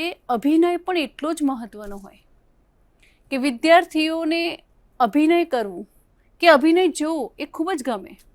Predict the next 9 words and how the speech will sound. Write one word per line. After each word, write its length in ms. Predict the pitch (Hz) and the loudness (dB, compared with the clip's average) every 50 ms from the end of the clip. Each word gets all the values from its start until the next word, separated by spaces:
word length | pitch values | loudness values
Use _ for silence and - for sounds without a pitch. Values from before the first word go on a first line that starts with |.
| _ _ _ _ _ _ _ _ _ _ _ _ _ _ _ _ _ _ _ _ _ _ _ _ - | _ _ _ _ _ _ _ _ _ _ _ _ _ _ _ _ _ _ _ _ _ _ _ _ -2
કારણ 220 | 269 247 269 285 277 | 0 0 2 0 -2
કે 160 | 349 320 - - | -4 -6 -6 -4
એ 120 | 285 302 339 370 349 - | -4 -4 -2 -4 -2 -4
એની 280 | 247 226 226 240 240 | -4 -4 -4 -4 -4
રસ 280 | 214 226 247 277 262 254 - - | 0 2 2 2 2 0 -4 -6
રુચિ 320 | 262 240 247 - - 294 302 | -6 -8 -6 -6 -4 -6 -4
સાથે 340 | - 302 262 247 - 294 302 | -2 -2 -4 -4 -2 -4 -6
જોડાયેલું 580 | 254 - 226 208 202 208 202 202 196 190 185 185 | -4 -4 -6 -6 -6 -8 -8 -10 -10 -12 -14 -14
છે. 200 | - - 220 | -14 -18 -18